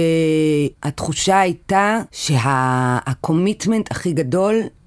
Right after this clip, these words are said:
הגיע משואו-טיים. שהם באמת ישימו את כל יהבם מאחורי הסדרה הזאת.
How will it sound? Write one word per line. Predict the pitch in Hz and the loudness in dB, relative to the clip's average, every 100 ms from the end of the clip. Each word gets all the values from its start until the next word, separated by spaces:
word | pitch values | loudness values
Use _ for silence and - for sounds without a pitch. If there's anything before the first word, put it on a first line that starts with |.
| _ | _
הגיע | 127 113 165 160 | -8 -2 0 2
משואו-טיים. | 143 117 156 135 135 117 104 - _ - - - - | 2 0 -2 -2 0 -2 -2 -8 _ -20 -20 -20 -18
שהם | - - 156 - 175 175 180 156 | -12 -4 -4 -2 -2 0 0 0
באמת | 165 165 175 165 _ - - - - | 0 2 0 -4 _ -14 -12 -12 -6
ישימו | 131 - 180 180 170 | -6 -2 -2 0 -2
את | 135 | -4
כל | - 175 175 | -4 -2 0
יהבם | 156 127 107 139 127 | 0 0 0 -2 0
מאחורי | 123 117 131 127 | 0 0 -2 -2
הסדרה | 120 120 147 151 | -4 -4 -2 0
הזאת. | 135 190 196 | 0 -2 -4